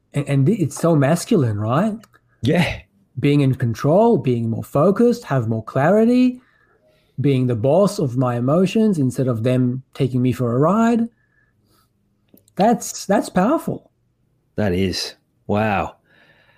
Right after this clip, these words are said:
Speaker 2: So not only helping them through the divorce, but you're helping them to thrive as men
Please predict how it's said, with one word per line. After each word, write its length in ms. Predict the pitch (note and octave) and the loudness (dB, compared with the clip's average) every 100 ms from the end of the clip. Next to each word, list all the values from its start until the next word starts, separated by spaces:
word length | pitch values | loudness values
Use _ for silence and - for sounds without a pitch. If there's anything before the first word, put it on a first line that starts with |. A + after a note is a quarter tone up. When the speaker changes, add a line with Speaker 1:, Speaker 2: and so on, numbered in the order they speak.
| _ _ _ _ _ | _ _ _ _ _
Speaker 2:
So 140 | - A2+ | -4 0
not 220 | B2+ D#3 | 2 2
only 320 | E3+ C#3 A#2+ | 2 2 2
helping 300 | G2+ A#2 A#2+ | 0 0 0
them 120 | G#2+ | 0
through 160 | G2 A2 | 0 0
the 80 | G2 | 0
divorce, 580 | F2+ G2 C3 F2 F2+ | -2 0 0 0 -4
but 220 | - G#2+ F2 | -6 -6 -6
you're 320 | E2+ A#2+ D#3 | -2 0 2
helping 320 | D#3 C3+ G#2+ | 0 0 0
them 140 | G#2+ | 0
to 120 | F2+ F#2 | -2 -6
thrive 760 | - - G#2+ A2+ F2+ D#2+ F2 G#2 - | -6 -4 -2 0 -2 -2 -6 -10 -8
as 360 | A2 B2+ G#2 | -2 -2 0
men 640 | G2+ G2 A2 F#2+ E2 G2+ | -2 -2 -2 -4 -6 -10